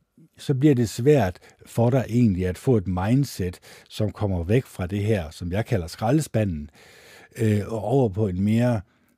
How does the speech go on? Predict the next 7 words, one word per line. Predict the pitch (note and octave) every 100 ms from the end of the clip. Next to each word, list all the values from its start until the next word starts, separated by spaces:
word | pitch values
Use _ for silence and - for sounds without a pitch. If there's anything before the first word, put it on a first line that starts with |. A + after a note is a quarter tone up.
| _ -
en | A2
mere | A#2+
positivt | A#2 C#3+ D3+ C3 - A#2
syn | - C#3 A#2+ F2
på | F2
os | G2 -
mennesker. | E2+ F#2 G#2 - -